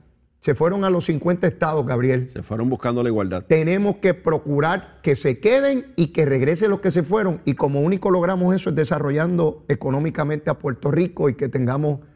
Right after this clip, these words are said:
Speaker 1: los elementos. Y ese proyecto que anunció el gobernador ayer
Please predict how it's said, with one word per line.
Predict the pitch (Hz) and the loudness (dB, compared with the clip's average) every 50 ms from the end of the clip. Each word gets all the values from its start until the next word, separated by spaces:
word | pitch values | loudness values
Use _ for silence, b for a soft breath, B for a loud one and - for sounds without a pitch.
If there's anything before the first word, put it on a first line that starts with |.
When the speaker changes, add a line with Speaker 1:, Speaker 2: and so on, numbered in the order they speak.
| b b b b b b | b b b b b b
Speaker 1:
los | - 143 143 | 0 2 2
elementos. | 143 147 151 160 185 208 185 - - 160 156 - - - | 4 4 2 2 2 0 0 0 -2 -2 -2 -4 -8 -4
Y | - 127 127 127 127 127 135 | -2 0 2 2 2 4 2
ese | 151 151 - - 185 165 165 156 151 143 131 123 - - - _ | 2 2 2 2 2 4 4 4 4 4 2 0 -2 -10 -4 _
proyecto | - 147 143 147 160 160 - - 170 131 - | 2 2 2 2 0 -2 0 -2 -2 -2 -2
que | - 139 131 | -4 -2 -2
anunció | 127 127 123 117 - 156 | 0 -2 -2 -2 -2 -2
el | 147 | -2
gobernador | 143 156 151 139 139 135 143 147 147 | 0 0 -2 -2 -2 -2 -2 0 0
ayer | 143 143 156 165 160 | -2 0 -2 -2 -4